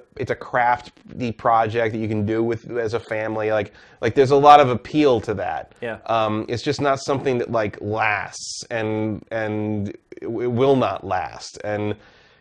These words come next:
Speaker 1: and
Speaker 2: Only for adults. But do you think adults, there's any draw to this for adults?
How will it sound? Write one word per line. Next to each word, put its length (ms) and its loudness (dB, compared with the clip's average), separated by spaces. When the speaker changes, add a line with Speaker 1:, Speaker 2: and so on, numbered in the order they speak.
Speaker 1:
and 160 2
Speaker 2:
Only 180 10
for 140 12
adults. 540 10
But 160 2
do 40 -4
you 60 -2
think 140 0
adults, 440 0
there's 180 -4
any 380 -2
draw 480 2
to 80 2
this 240 0
for 140 0
adults? 460 0